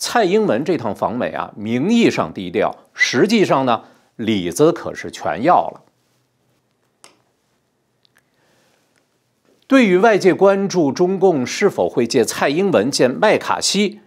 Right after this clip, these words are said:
于是呢师出有名攻打台湾的这个疑问呢，台湾国防部长邱国正七号表示说，中共可以找任何的理由攻台，国军是以防卫作战态度面对的，不期望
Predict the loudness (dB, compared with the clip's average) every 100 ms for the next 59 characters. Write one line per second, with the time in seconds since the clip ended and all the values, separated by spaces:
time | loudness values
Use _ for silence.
0 | _ 0 2 4 4 4 0 -8 -6 -4
1 | 0 0 0 0 4 4 2 -4 -2 0
2 | 2 0 0 -2 2 0 0 -2 -4 -6
3 | -4 -2 -2 -8 -12 _ _ _ _ _
4 | _ -2 0 2 2 2 2 2 2 0
5 | 0 -2 -6 _ 0 0 4 2 2 -2
6 | -8 _ _ _ -4 2 4 2 0 -4
7 | -4 -2 -2 -2 _ _ _ -4 2 4
8 | 6 4 4 2 2 2 0 0 2 4
9 | 2 0 0 0 0 -4 -6 -8 -8 -6
10 | -6 -8 _ _ _ -4 2 2 2 -2
11 | 0 -2 -4 -6 -8 -2 -2 0 2 2
12 | 2 0 -2 0 -4 -4 -6 -6 -6 -6
13 | -6 -4 -4 -4 -6 -4 -4 -2 0 2
14 | 0